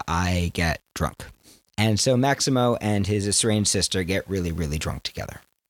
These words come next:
And there's a moment where Sarah tells Maximo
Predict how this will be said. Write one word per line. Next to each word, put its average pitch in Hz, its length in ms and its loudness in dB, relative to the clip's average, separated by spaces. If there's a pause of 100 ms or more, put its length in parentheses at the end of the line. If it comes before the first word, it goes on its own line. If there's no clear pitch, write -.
(340)
And 139 100 2
there's 151 160 4
a 165 60 2
moment 180 520 2
where 113 240 4
Sarah 120 460 2
tells 117 400 -2
Maximo 92 760 -2